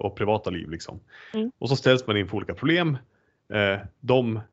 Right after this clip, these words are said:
Speaker 1: de man väljer att ta tag i, där man vill göra en förändring, där man vill ta sig framåt, är det de som blir valda utmaningar?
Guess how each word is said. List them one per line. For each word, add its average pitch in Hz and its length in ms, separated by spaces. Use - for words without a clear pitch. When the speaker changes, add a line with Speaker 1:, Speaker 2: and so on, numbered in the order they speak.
Speaker 1:
de 139 260
man 131 120
väljer 117 220
att 117 80
ta 127 60
tag 131 320
i, 101 80
där 107 120
man 110 140
vill 143 260
göra 104 180
en 104 80
förändring, 127 460
där 98 80
man 101 140
vill 101 180
ta 101 100
sig 107 140
framåt, 101 420
är 104 60
det 113 60
de 147 180
som 101 160
blir 98 100
valda 98 380
utmaningar? 98 720